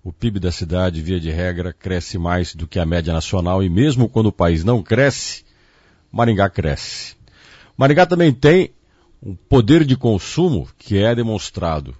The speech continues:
a cada dois anos no anuário A Grande Região de Maringá, que inclusive é divulgado pelo Grupo Maringá de Comunicação.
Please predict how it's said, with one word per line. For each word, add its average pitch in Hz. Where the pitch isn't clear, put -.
a 85
cada 85
dois 90
anos 117
no 98
anuário 101
A 95
Grande 92
Região 85
de 78
Maringá, 82
que -
inclusive 101
é 110
divulgado 92
pelo 95
Grupo 82
Maringá 80
de 76
Comunicação. 85